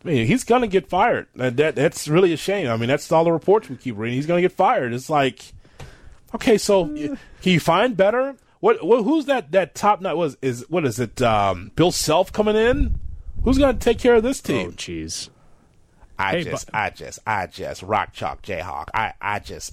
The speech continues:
Speaker 1: I just want you to know that I, we, we feel good about our team, Danny. We, we love our team. We weren't shit in the first half.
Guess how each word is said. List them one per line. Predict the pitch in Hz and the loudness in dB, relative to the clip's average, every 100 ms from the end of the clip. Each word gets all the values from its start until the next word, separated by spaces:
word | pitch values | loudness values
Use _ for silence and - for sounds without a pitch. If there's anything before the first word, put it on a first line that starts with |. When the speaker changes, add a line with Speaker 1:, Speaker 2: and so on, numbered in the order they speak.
| - | -6
Speaker 1:
I | 110 | -6
just | 98 87 | -6 -10
want | 95 87 - | -10 -10 -10
you | |
to | 80 | -10
know | 82 80 76 64 | -8 -6 -6 -6
that | 73 - | -8 -6
I, | 98 - 82 | -6 -6 -14
we, | 73 120 127 | -12 -10 -6
we | 123 | -6
feel | - 92 | -4 -6
good | 85 95 | -4 -4
about | 90 90 | 0 0
our | 85 | -2
team, | 80 117 92 87 | -6 -8 -10 -6
Danny. | 92 87 85 87 _ _ _ | -6 -6 -8 -12 _ _ _
We, | 110 107 | -6 -4
we | - 110 | -4 -4
love | 98 92 90 | -2 -2 -2
our | 87 | -4
team. | 78 101 87 85 90 - - | -6 -8 -6 -8 -12 -16 -6
We | 123 | -2
weren't | 101 92 82 - | 0 -2 -4 -6
shit | 110 90 | -4 -4
in | 90 | -6
the | |
first | - 90 - | -4 -4 -2
half. | 95 87 90 | -4 -2 -4